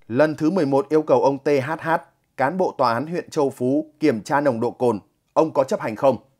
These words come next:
Trả lời cán bộ cảnh sát giao thông, người đàn ông nói, "Lỡ rồi, vi phạm rồi." Cán bộ cảnh sát giao thông tiếp tục nhắc lại yêu cầu đo nồng độ cồn, nhưng ông H không trả lời, lùi lại và quay mặt sang hướng khác.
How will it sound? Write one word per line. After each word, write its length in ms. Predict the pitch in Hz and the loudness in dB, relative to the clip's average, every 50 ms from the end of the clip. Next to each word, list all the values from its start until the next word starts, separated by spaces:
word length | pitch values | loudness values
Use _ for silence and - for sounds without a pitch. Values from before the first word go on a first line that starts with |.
| _ _ _ _ _ _ | _ _ _ _ _ _
Trả 180 | - 143 117 | 0 2 4
lời 160 | 123 135 139 135 | 6 4 4 4
cán 220 | 131 139 143 185 | 2 0 -2 -2
bộ 100 | 180 - | -2 -2
cảnh 200 | - 135 113 101 | -2 -2 -2 -2
sát 180 | - 151 151 147 | -2 -2 -2 -2
giao 100 | 135 120 | -2 -2
thông, 240 | - 139 127 113 107 _ _ - | 0 -2 -2 -2 -6 _ _ -10
người 200 | 110 117 120 110 | -6 -4 -2 0
đàn 140 | 110 113 | 0 0
ông 140 | 123 127 120 | 0 -2 -2
nói, 240 | 110 104 110 123 - - _ _ _ _ _ _ _ _ - | 0 2 2 0 0 -6 _ _ _ _ _ _ _ _ -10
"Lỡ 280 | 92 110 135 156 185 160 | -2 0 0 0 2 2
rồi, 260 | 160 143 127 104 - - _ _ | 2 2 2 0 -2 -6 _ _
vi 200 | 92 120 123 113 | -6 -4 -4 -2
phạm 220 | - 117 90 101 | -2 -4 -4 -2
rồi." 220 | 110 107 104 90 - _ _ _ _ _ _ _ _ _ _ - | -2 -2 -2 -2 -4 _ _ _ _ _ _ _ _ _ _ -2
Cán 180 | 123 139 180 | -2 0 2
bộ 140 | 190 175 131 | 2 0 0
cảnh 180 | - 139 113 110 | 0 -2 -4 -2
sát 180 | - 160 156 | -4 -4 -2
giao 120 | 156 143 131 | 0 -2 -2
thông 220 | 151 139 131 120 | -2 -2 -4 -4
tiếp 200 | - 175 190 - - | -4 -6 -6 -4 -4
tục 160 | 160 127 - - | -4 -4 -4 -6
nhắc 180 | 139 156 160 | -8 -8 -2
lại 140 | 151 135 - - | -2 -2 -2 0
yêu 120 | 135 131 | -2 -4
cầu 240 | 120 - 127 110 110 | -2 0 0 0 0
đo 140 | 117 127 135 | 0 -2 -2
nồng 180 | 123 110 110 110 | -4 -4 -4 -4
độ 100 | 110 - | -6 -6
cồn, 280 | - 123 117 110 101 - _ _ _ _ _ _ - | -4 -2 -2 -2 -2 -6 _ _ _ _ _ _ -8
nhưng 180 | 120 143 151 | -6 -4 -2
ông 160 | 165 156 135 117 | -2 -2 -4 -4
H 100 | 139 185 190 - | -6 -8 -8 -6
không 220 | - 170 151 131 | -8 -8 -8 -6
trả 160 | - 104 95 | -4 -4 0
lời, 220 | 104 110 110 101 - - _ _ _ _ _ | 0 0 0 0 -4 -8 _ _ _ _ _
lùi 260 | - 120 131 139 131 120 | -6 -2 0 0 2 2
lại 240 | 120 120 117 82 - - _ _ _ | 2 2 2 0 -2 -8 _ _ _
và 180 | - 92 120 113 | -4 -2 -2 0
quay 180 | - 156 151 | 0 -2 -2
mặt 200 | 143 127 107 - | -2 -4 -6 -6
sang 160 | - 139 127 120 | -6 -8 -6 -6
hướng 140 | 120 123 | -6 -6
khác. 240 | 127 - 143 147 147 | 0 2 2 2 2